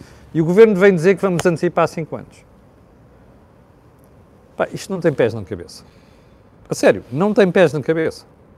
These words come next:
Deixe-me fazer-lhe uma pergunta. Quem é que vai ser o primeiro-ministro em dois mil e quarenta e cinco?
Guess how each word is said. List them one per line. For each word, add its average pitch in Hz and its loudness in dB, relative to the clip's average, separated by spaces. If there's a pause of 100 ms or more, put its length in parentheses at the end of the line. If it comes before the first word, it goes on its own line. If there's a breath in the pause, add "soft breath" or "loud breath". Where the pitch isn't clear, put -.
(320)
Deixe-me 190 4
fazer-lhe 160 2
uma 120 -6
pergunta. - -18 (460 soft breath)
Quem 240 0
é 254 0
que - -12
vai 220 4
ser 202 2
o 185 2
primeiro-ministro 160 -4
em - -4
dois 143 0
mil 139 -4
e 120 -6
quarenta 120 -6
e 117 -8
cinco? 120 -16